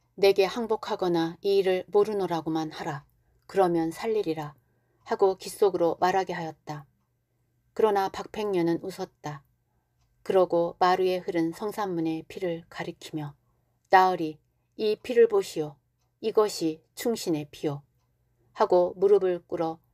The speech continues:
감히 그 피를 밟지 못할 양을 보인다. 나으리란 팽년의 말에 왕의 비위는 와락 뒤집힌다.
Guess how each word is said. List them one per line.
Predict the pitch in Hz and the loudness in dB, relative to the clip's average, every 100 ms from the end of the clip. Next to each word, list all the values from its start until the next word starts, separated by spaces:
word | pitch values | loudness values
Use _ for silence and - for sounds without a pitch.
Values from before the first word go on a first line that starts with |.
| _ _ | _ _
감히 | - 202 190 185 180 | 2 4 4 -2 -6
그 | - 190 185 | -8 -6 -6
피를 | - 190 170 170 | -6 -4 -4 -4
밟지 | 190 180 - 175 165 | -4 -2 -4 -6 -4
못할 | 170 175 - 185 | -4 -4 -4 -2
양을 | 170 160 156 156 | -2 -2 -4 -6
보인다. | 170 160 147 147 - _ _ _ _ _ _ _ _ | -6 -6 -6 -12 -16 _ _ _ _ _ _ _ _
나으리란 | - 196 202 202 180 175 175 | 2 6 6 4 0 0 -2
팽년의 | 240 226 196 180 | -6 -6 -4 -2
말에 | 165 160 160 160 - - | -2 -4 -4 -8 -12 -4
왕의 | 190 185 180 180 | 0 0 -2 -4
비위는 | - 170 165 160 160 _ _ | -6 -2 0 -2 -6 _ _
와락 | 196 180 175 170 _ | -4 -2 -2 -6 _
뒤집힌다. | - 170 180 - 156 151 143 | -14 -12 -10 -8 -8 -10 -14